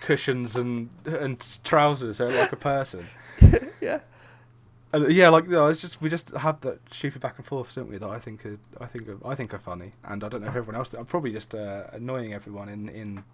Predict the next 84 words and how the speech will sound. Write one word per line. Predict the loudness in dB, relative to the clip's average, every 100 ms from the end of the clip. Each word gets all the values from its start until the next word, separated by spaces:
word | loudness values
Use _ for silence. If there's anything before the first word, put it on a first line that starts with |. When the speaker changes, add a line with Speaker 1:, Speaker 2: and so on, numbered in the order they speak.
| -14
Speaker 1:
in | -14
that, | -10 -8
or | 0
we | 2
are | 2 -2
annoying | -6 -12
people | -14 -14
in |
that | -14 -14
chat, | -14 -12
but | -12
I | -12
don't | -12
know. | -16 -18 -20 -20 -20 -8
I | -4
Speaker 2:
I |
Speaker 1:
think | 0 0
Speaker 2:
know, | 2
I |
Speaker 1:
it's, | 0
Speaker 2:
know. | -2
Speaker 1:
I | -4
think | -6
they're | -8
Speaker 2:
<laughs> |
I | -10
Speaker 1:
funny. | -10 -8
Speaker 2:
definitely | -8 -10 -12 -8
annoy | -6 -6
a |
lot | -8 -8
of |
people, | -10 -10 -8
and | -6 -6
I |
do | -6 -8
get | -8
the | -10
text | -10 -10 -10
from | -10
that | -10 -10
group | -12 -12
saying | -12 -12 -12
that | -14
was | -14
a |
bit | -12 -12
out | -12
of | -12
order. | -10 -8 -10 -12 -8
Uh, | -2 -2 0
usually | -4 -4 -10
Speaker 1:
<laughs> | -10
Speaker 2:
something | -10 -8 -8
I've | -8
sent | -8 -10 -10
or | -12
photoshopped. | -8 -8 -8 -10 -12 -12
So | -10 -10 -12 -6
Speaker 1:
Yeah. | 0 2 2 0
Speaker 2:
yeah, | -4 -4
I | -8
can, | -10 -12 -10
I | -2
Speaker 1:
I |
Speaker 2:
can, | 0
Speaker 1:
can | 2
think | 2 0
Speaker 2:
I |
Speaker 1:
of | -2
a |
Speaker 2:
struggle | -6 -6 -6
Speaker 1:
few, | -8
Speaker 2:
with |
Speaker 1:
yeah. | -10
Speaker 2:
that. | -16 _ _ _ _
Yeah, | -8 -8
I | -6
can, | -8
I | -6 -8
struggle | -8 -10 -10
with | -12
that. | -14 -18 -14
Um, | -12 -12 -12 -12 -12 -14